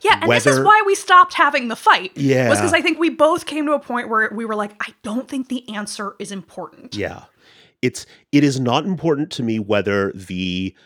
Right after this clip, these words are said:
Speaker 2: entity is a, an alien, a fallen angel, an elder god, a, um, a,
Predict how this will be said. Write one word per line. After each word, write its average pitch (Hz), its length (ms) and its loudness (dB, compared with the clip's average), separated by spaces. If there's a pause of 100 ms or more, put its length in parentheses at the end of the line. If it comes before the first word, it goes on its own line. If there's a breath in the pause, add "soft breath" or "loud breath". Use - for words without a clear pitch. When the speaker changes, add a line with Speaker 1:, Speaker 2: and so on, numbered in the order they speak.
(500 soft breath)
Speaker 2:
entity 110 640 -4
is 95 580 -2
a, 90 460 -2 (420 soft breath)
an 107 260 -8
alien, 131 720 2 (340 soft breath)
a 95 580 0 (200)
fallen 131 640 2
angel, 110 800 2
an 104 240 -6
elder 117 400 2
god, 104 680 0 (340 soft breath)
a, 92 640 0
um, 90 720 -6
a, 95 200 -4